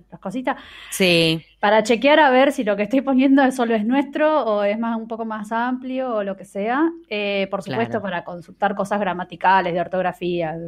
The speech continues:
Speaker 1: bla, bla, bla, lo que ya
Speaker 2: Lo
Speaker 1: sabemos.
Speaker 2: básico.
Speaker 1: Hay
Speaker 2: Ujú.
Speaker 1: listados de onomatopeyas, la Fundeu tiene una, un listado de onomatopeyas, en Wikilengua hay un,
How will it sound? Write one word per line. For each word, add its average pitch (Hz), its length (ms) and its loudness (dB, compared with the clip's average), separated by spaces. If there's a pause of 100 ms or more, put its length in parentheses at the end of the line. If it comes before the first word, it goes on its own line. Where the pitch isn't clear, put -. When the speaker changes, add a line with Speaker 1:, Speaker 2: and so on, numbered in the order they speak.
(340)
Speaker 1:
bla, 170 220 -12
bla, 175 120 -6
bla, 180 300 0
lo 190 100 0
que 190 80 -16
ya 190 120 -14
Speaker 2:
Lo - 20 -16
Speaker 1:
sabemos. 190 420 -2
Speaker 2:
básico. 127 380 -12 (240)
Speaker 1:
Hay 254 260 4
Speaker 2:
Ujú. 247 80 0
Speaker 1:
listados 226 720 4
de 196 140 -2
onomatopeyas, 202 760 -2
la 190 80 -6
Fundeu 214 500 -4
tiene 214 380 -8
una, 196 540 -8
un 196 200 -6
listado 208 280 -2
de 214 60 2
onomatopeyas, 220 880 0
en 214 120 -4
Wikilengua 220 840 0
hay 202 220 -6
un, 185 640 -12